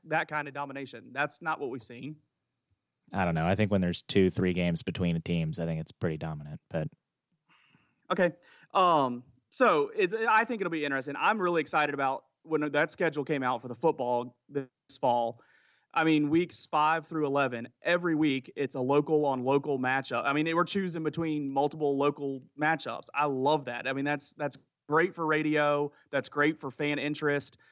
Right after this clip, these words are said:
Speaker 1: I mean, really, you could just throw your darts at any one of those games happening and go to it and probably see a pretty decent ball game or at least a game of interest.
Speaker 2: Yeah, it's nice when you can have all these local games, like you said. And, you know, the non-district games, I know some of 'em are gonna be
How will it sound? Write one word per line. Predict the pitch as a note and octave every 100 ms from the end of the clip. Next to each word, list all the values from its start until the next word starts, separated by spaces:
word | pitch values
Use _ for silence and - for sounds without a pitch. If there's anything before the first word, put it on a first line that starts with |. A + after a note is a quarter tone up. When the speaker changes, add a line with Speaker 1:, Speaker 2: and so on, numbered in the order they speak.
| _ -
Speaker 1:
I |
mean, | D3+ D3+
really, | D3+ F3+ D#3
you | D3+
could | D3
just | C#3
throw | D3+
your | D3+ C3
darts | C3+ D3+ C#3 C#3+
at | B2+
any | D3 D3+
one | D3+
of | C#3+
those | C3
games | C3 D#3+ D#3+
happening | C3+ B2 C#3+
and | B2+
go | C#3+ D3
to | C3
it |
and | B2
probably | C3+ D#3+ D3+
see | C3+ C#3
a |
pretty | B2 D#3 C3+
decent | C#3+ D3 C#3
ball | C3 C#3
game | C#3
or | C3+
at | C#3
least | E3+ E3
a |
game | C#3 C3+ B2+
of | C#3+
interest. | D#3 - - - _ _ _ _ _ _ _ _ _ -
Speaker 2:
Yeah, | E3+ G#2+
it's | A2+ -
nice | C#3+ C#3
when | C3
you | B2 A2+
can | A2+
have | G#2+ A2 G#2+ G2+
all | G2+
these | G2 G2+ F2+
local | G2+ G2+ G2+ F#2+
games, | A2 G2+
like | G2
you | F#2+
said. | - F#2 G2
And, | D3 E3+
you | F3
know, | F#3 E3+
the | D#3+
non-district | E3 D#3+ C3 - B2 -
games, | A2 A2 G#2+ A2
I |
know | G#2 G#2+
some | G2+ G2+
of | G2+ G2
'em | G2+
are |
gonna | G2
be | G2